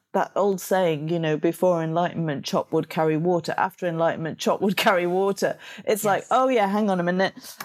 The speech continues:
Speaker 1: Doing the dishes consciously and being present to that has as much value as, I don't know,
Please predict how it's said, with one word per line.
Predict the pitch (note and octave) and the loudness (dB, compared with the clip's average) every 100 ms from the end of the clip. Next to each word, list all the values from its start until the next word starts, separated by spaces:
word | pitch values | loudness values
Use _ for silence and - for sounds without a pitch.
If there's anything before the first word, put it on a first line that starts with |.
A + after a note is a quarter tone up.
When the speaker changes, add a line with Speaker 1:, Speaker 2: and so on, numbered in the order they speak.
| - _ _ - F#3+ | -18 _ _ -8 0
Speaker 1:
Doing | C4+ C#4 B3+ | 2 4 4
the | |
dishes | G#3+ B3 A#3+ G#3 F#3 A#3+ - - _ _ - | 4 2 2 2 2 0 -6 -16 _ _ -4
consciously | A#3+ A#3 A3 G#3+ - - F3+ | 0 2 0 -4 -2 0 2
and | G#3+ | 2
being | G3+ F3 | 2 0
present | - A3+ A3 G3 - | -2 0 0 -2 -8
to | F#3 | -6
that | E3+ - | -4 -2
has | F#3 | 0
as | F3 E3+ | 0 2
much | F#3 - | 2 0
value | E3 F#3 G3 F#3+ E3+ E3 - | 0 2 2 2 2 0 -2
as, | D#3+ D#3+ D#3 D#3 - _ _ _ - - | -2 0 0 -2 -6 _ _ _ -20 0
I | E3+ G3 | 2 2
don't | E3 | 0
know, | C3+ D#3 F3 | -2 0 -2